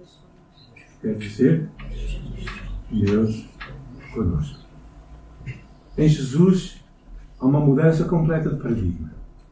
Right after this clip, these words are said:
Deus deixa de estar num lugar, Deus deixa de estar com um povo, Deus passa a estar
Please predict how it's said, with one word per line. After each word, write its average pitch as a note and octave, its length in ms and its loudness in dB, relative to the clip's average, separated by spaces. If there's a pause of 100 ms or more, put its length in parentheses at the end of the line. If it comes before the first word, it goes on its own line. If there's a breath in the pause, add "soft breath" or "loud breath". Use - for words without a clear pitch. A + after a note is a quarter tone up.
(1040)
Deus C3+ 220 0
deixa C#3+ 200 2
de B2 80 0
estar D3 180 2
num B2+ 160 10
lugar, F3 540 2 (960)
Deus B2 140 -4
deixa C3 220 0
de B2 60 -2
estar - 180 -2
com B2+ 160 4
um A2+ 100 2
povo, B2+ 460 4 (1600 loud breath)
Deus B2 280 4
passa C3+ 320 0
a - 20 0
estar C3 420 2